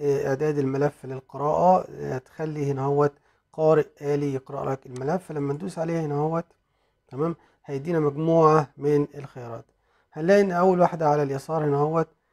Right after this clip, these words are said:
الكولون وايد اللي هو عرض العمود، يعني العرض اللي انت شايفه هنا هوت. لما نيجي ندوس هنا هوت هنلاقي انه بيتحكم لنا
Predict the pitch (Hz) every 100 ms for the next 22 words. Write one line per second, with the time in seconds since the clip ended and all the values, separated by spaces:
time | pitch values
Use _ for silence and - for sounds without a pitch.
0 | _ _ _ 139 135 - 180 175 175 -
1 | - 143 120 113 - - - _ 143 147
2 | 160 185 185 175 - 139 165 180 147 -
3 | - - 139 135 131 135 131 120 - 143
4 | 143 139 160 156 147 147 143 151 139 139
5 | 131 147 175 175 147 139 143 156 151 147
6 | 156 - 135 143 170 - _ _ _ -
7 | 143 147 160 175 143 139 - 143 143 143
8 | 156 165